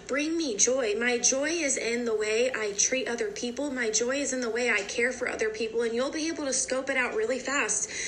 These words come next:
There's people in this industry who are in it for themselves. They're in it for the money. They're in it for their personal gain.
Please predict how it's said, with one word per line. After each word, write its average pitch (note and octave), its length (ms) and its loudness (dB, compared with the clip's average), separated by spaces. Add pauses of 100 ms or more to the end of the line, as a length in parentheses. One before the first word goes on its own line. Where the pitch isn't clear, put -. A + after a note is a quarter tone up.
(280)
There's - 180 4
people C#4+ 360 -2
in C#4 80 0
this B3+ 220 0
industry C#4+ 580 2
who B3+ 240 0
are A#3 100 2
in G#3+ 180 0
it A3+ 100 -6
for A#3 120 0
themselves. G#3 640 0
They're A#3 140 0
in A3 180 -2
it A3 140 -4
for A3 160 -4
the G3+ 100 0
money. G#3+ 460 0 (320)
They're B3 180 4
in A#3 220 4
it A#3+ 100 2
for A3 180 0
their G#3+ 200 2
personal A#3 580 0
gain. G#3 480 0